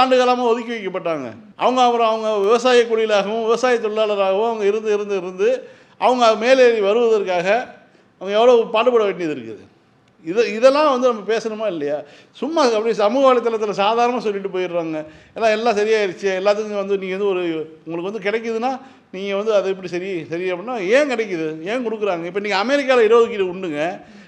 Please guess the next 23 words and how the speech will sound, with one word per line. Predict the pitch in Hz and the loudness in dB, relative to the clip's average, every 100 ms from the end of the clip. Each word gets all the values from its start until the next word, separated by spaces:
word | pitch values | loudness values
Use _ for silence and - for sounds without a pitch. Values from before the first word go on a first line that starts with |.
| - | -8
நீங்க | 208 208 | -4 0
ஒரு | 196 180 | 0 4
கடையில | 247 269 226 196 | 6 6 4 2
நாலு | 214 220 247 | 2 6 6
பேரை | 262 226 | 6 4
வேலைக்கு | 247 226 | 2 0
வச்சிருந்தீங்கன்னா | - 190 190 254 220 | -2 -8 -6 -2 0
கண்டிப்பா | 220 254 254 | 0 2 4
ஒரு | 233 190 | 4 4
கருப்பு | 226 240 240 | 2 2 -2
இனத்தவரை | 214 220 220 233 | 0 0 2 0
நீங்க | 220 208 | -2 0
வேலைக்கு | 240 214 | 2 2
வைத்தாகணும். | 214 214 226 196 123 - _ _ _ _ - | 0 2 2 2 -4 -12 _ _ _ _ -4
அப்படி | 196 190 | 0 2
வைக்கலைன்னா | 180 277 285 254 180 156 208 262 247 - _ _ 190 | 0 0 2 2 2 -2 0 -2 -6 -16 _ _ -4
அந்த | 254 254 220 | 2 2 2
சம்பள | 240 294 269 | 0 2 2
காசை | 247 240 254 | 2 2 0
நீங்க | 233 208 | 0 -2
அந்த | 202 196 | 0 2
அரசுக்கு | 208 220 214 190 | 0 0 -4 -4
கட்டணும். | 185 175 113 | -6 -10 -12